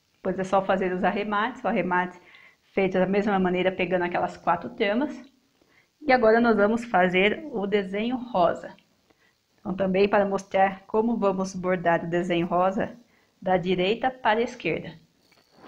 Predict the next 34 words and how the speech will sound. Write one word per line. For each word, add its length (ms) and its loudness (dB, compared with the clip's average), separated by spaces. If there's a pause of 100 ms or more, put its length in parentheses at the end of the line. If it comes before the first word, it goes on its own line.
(340)
Para 220 -2
iniciar 520 0
o 80 -2
desenho 640 0
rosa, 600 2 (440)
você 280 -8
começa 640 -2 (260)
desse 480 -4
fio 600 -10 (160)
mais 320 -2
baixo, 500 -2
ó, 40 -4
daquela 320 -2
carreira 340 -6
mais 240 -2
baixa, 480 -4 (320)
o 100 -4
fio 280 -4
do 100 -6
seu 160 -6
lado 240 0
direito. 560 -2 (640)
Esse 320 -2
furo, 300 -2
ele 180 4
é 80 0
o 60 0
um, 360 0
você 180 -8
vai 140 0
contar 320 -2
sete 440 -6
para 260 -4
cima. 420 -6